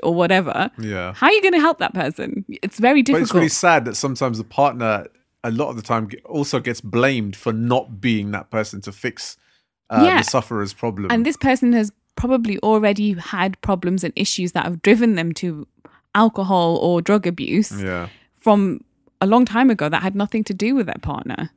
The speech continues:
Speaker 2: Yeah.
Speaker 1: And their partner is then having to deal with the backlash of that and having to deal with living in that environment.
Speaker 2: Yeah.
Speaker 1: So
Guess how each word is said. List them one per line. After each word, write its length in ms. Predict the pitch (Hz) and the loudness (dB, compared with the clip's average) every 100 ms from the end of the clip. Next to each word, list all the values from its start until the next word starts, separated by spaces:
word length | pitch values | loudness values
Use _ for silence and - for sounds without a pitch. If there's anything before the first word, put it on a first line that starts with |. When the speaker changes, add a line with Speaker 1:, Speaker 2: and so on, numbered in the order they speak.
| 104 | -8
Speaker 2:
Yeah. 320 | 101 98 92 | -6 -4 -2
Speaker 1:
And 120 | 180 | 0
their 80 | 190 | 0
partner 400 | - 208 180 185 | 2 2 2 0
is 120 | 180 185 | -2 0
then 180 | 180 | 0
having 340 | 185 185 180 185 | 0 -2 -2 -4
to 300 | 180 175 170 - _ _ _ | -2 0 -2 -6 _ _ _
deal 240 | 214 214 190 | 4 4 4
with 160 | 185 175 | 0 0
the 60 | |
backlash 460 | 208 220 - 160 - | -2 -2 -8 -8 -8
of 120 | 147 | -6
that 160 | 127 - | -6 -4
and 100 | 175 | -2
having 280 | 190 185 175 | -2 -2 -4
to 80 | 165 | -4
deal 260 | 180 170 | -2 -2
with 180 | 165 165 _ _ _ _ - _ _ _ | -2 -4 _ _ _ _ -20 _ _ _
living 360 | 202 202 208 185 | 2 4 4 2
in 160 | 165 170 | 0 0
that 400 | 143 - - - - | -2 -4 -12 -10 -4
environment. 840 | 185 180 180 170 - - - 104 | 0 2 2 0 -4 -10 -12 -10
Speaker 2:
Yeah. 340 | 98 87 85 87 _ | -8 -8 -8 -12 _
Speaker 1:
So 380 | - 226 214 | 4 6 6